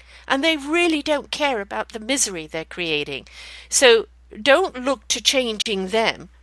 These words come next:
Look to changing ourselves, which will in turn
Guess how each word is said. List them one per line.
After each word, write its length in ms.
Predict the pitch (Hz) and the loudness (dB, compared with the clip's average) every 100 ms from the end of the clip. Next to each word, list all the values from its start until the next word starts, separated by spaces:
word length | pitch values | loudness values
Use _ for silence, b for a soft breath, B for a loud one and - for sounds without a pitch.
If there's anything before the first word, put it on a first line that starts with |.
| - | -14
Look 300 | 202 311 - | -4 -4 -2
to 140 | - - | -6 -2
changing 500 | 294 262 240 226 220 | 0 0 0 -2 0
ourselves, 800 | 208 - - 311 214 160 - 214 | 2 2 4 4 4 2 -4 -2
which 240 | 254 - | -4 0
will 220 | 226 214 - | 0 0 -2
in 200 | 247 254 | -4 -2
turn 500 | 294 320 175 175 | 2 2 2 -2